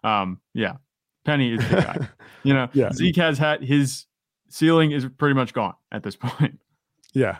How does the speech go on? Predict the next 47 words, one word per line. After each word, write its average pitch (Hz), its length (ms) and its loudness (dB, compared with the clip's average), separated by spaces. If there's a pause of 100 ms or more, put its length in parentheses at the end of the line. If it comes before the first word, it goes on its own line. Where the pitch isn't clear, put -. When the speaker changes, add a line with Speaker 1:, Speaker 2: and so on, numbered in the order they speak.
Speaker 2:
no, 123 120 -2
one 117 120 0
hundred 123 200 -2
percent. 113 360 -6
I 135 80 0
appreciate 143 420 2
that, 135 160 0
Sean. 135 240 0
Thanks 143 180 0
for - 60 -10
the 131 80 -2
question. 170 580 2 (340)
Uh, 151 180 2
and 151 100 2
I - 20 0
think 240 160 -2
that's - 200 0
gonna 233 160 4
do 165 220 4
it, - 100 0 (120)
uh, 139 220 4
for 151 240 2
this 147 360 0
episode. 143 600 2
You 147 120 0
know, 139 80 4
one 147 180 2
of 160 120 2
our 151 140 2
other 147 220 2
sells 139 300 0
that 135 100 -2
we 127 100 -2
had 127 200 -2
was 127 160 -2
Gerald 120 240 -2
Everett, 120 200 -6
but 120 100 -6
we 117 80 -8
kinda 123 200 -6
talked 123 240 -4
about 117 160 -4
him 120 240 -6 (300)
already. 123 400 -2 (320)
Um, 127 640 0
but 135 120 0
yeah, 147 220 0